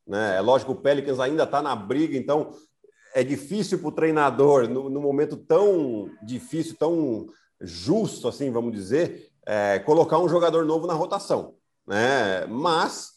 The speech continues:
é, pode acontecer, jogadores que desfalcam, enfim, ele acaba entrando ali na rotação, ou até mesmo numa eventual eliminação um pouco mais precoce do Pelicans,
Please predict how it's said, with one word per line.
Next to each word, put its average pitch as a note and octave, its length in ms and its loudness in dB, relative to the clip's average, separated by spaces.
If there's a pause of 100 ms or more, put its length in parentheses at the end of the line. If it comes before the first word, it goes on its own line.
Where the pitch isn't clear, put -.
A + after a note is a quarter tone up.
(320)
é, - 60 -10
pode C#3 300 2
acontecer, C3 1080 2 (260)
jogadores B2 520 0
que C3+ 160 -6
desfalcam, C3 720 2
enfim, C3 240 -6
ele B2+ 460 -4 (120)
acaba C3+ 460 -2
entrando C#3 540 0
ali B2 100 -2
na C3 80 -2
rotação, B2+ 440 -2
ou F#3 40 0
até F#3 160 -4
mesmo D3+ 340 -4 (360)
numa B2 220 -2
eventual B2+ 440 2
eliminação B2+ 640 0
um A#2+ 40 -6
pouco C3 260 -6
mais B2 160 -6
precoce A#2+ 640 0 (340)
do C3+ 160 -4
Pelicans, C#3 720 2